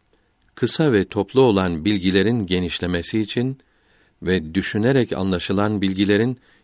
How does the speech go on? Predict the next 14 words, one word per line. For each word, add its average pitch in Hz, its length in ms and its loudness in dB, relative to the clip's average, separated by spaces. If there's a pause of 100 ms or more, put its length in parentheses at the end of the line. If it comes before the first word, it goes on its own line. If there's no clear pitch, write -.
(160)
keşf - 360 2
yoluyla 95 520 2
bulunması 85 520 -2
içindir. 67 580 -8 (1300)
Allahü 123 420 2
Teala 98 540 0 (480)
bilgilerimizi 90 840 0
ve 90 140 2
işlerimizi 85 760 -4 (440)
İslamiyete 107 760 0
uygun 92 420 -2
eylesin. 67 680 -6 (600)
Salavatullahü 85 1000 -4
Teala 82 540 -4